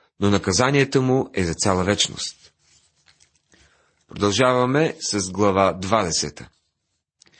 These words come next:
Все още сме в дългия раздел, в който пред нас се разкрива мъдростта на Соломон. Той е специално адресиран към младите хора,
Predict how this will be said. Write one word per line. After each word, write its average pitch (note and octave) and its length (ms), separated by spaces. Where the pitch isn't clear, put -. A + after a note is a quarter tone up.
Все - 200
още F#3 280
сме B2+ 220
в F2 180
дългия C#3+ 400
раздел, B2 460
в - 60
който D#3 300
пред C#3+ 160
нас C3 220
се C3 140
разкрива A#2 500
мъдростта G2+ 520
на A2+ 120
Соломон. G2+ 540
Той A#2+ 360
е A2 80
специално E3 520
адресиран C3+ 560
към G2 240
младите A#2+ 360
хора, F#2 420